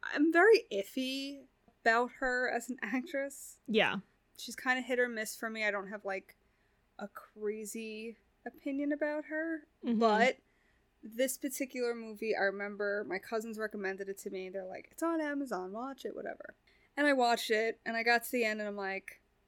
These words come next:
Speaker 1: "You gotta be fucking kidding me." Like, I had
Speaker 2: <laughs>
Speaker 1: one of those reactions, and I'm like, "That's it. I gotta write this one down." And this is prior to us doing the podcast, so it just was, like,
Speaker 2: Oh,
Speaker 1: in my
Speaker 2: wow.
Speaker 1: memory. Yeah,
Speaker 2: Wow,
Speaker 1: of just,
Speaker 2: really
Speaker 1: like,
Speaker 2: throwing it back.
Speaker 1: we're gonna have to do this at some point, and, uh,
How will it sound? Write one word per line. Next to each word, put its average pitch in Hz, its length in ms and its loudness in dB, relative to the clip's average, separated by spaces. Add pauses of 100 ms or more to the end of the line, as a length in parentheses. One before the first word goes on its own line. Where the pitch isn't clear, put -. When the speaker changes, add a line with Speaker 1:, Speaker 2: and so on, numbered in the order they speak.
(280)
Speaker 1:
"You 214 240 -10
gotta 208 200 0
be 175 120 -4
fucking 220 560 -6
kidding - 300 -8
me." 320 80 10 (100)
Like, 330 200 10
I 339 40 10
had 233 180 8
Speaker 2:
<laughs> - 20 2
Speaker 1:
one 233 100 2
of 220 80 2
those 220 260 2
reactions, 262 560 8
and 220 100 2
I'm 202 80 -2
like, 196 140 0
"That's 214 240 0
it. 226 140 8 (100)
I 202 100 2
gotta 202 200 0
write 214 200 0
this 220 160 0
one 233 140 -4
down." 208 280 2 (320)
And 247 140 0
this 277 120 -2
is 294 100 -8
prior 247 240 6
to 220 60 4
us 214 100 -4
doing 208 180 -2
the 156 60 -8
podcast, - 460 -6
so 220 120 -2
it 208 100 4
just 247 220 -4
was, 240 140 -2
like, 294 100 4
Speaker 2:
Oh, 294 200 12
Speaker 1:
in 254 40 10
my 208 80 10
Speaker 2:
wow. 220 320 10
Speaker 1:
memory. 262 480 4
Yeah, 220 260 6
Speaker 2:
Wow, 185 280 8
Speaker 1:
of 170 80 2
just, 185 100 6
Speaker 2:
really 208 280 8
Speaker 1:
like, 202 100 2
Speaker 2:
throwing 185 280 2
it 180 80 -2
back. 170 400 -2 (540)
Speaker 1:
we're 226 160 0
gonna 214 220 0
have 202 320 0
to 202 100 0
do 196 240 -2
this 190 240 -6
at - 100 -8
some 175 220 -8
point, - 420 -10 (120)
and, - 280 -4
uh, 90 280 -8